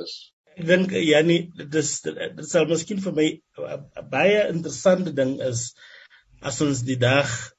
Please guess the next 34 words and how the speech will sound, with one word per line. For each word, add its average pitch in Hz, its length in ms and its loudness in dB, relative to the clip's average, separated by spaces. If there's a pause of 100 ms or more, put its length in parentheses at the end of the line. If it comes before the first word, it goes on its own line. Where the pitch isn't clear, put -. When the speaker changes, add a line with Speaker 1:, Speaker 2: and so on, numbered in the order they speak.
Speaker 2:
ehm, 127 540 -4 (460)
meer 156 580 8
van 135 380 0
hierdie 156 360 -2
positive 170 480 4
stories 139 680 2 (600)
vir 139 100 -6
mekaar 135 380 2
kan 123 160 0
vertel. 110 400 -2
Jy 123 80 -2
sien, 190 140 2 (760)
is 190 160 0
unfortunately, 202 720 6 (300)
uh, 170 120 0 (100)
dit, 156 200 -6
dit, 165 360 -6
dit, 196 220 2 (120)
dit 170 140 -2
kry 233 160 8
nie 240 120 6
sponsorships 156 920 6
nie. 92 100 -14 (540)
Jy 120 100 -4
weet, 156 220 2 (340)
<laughs> - 400 -6
ek 240 120 8
het 254 100 8
al 233 140 4
klomp 233 240 10
keer 214 120 6
my 180 140 8
mind 151 300 6
gechange. 120 580 -2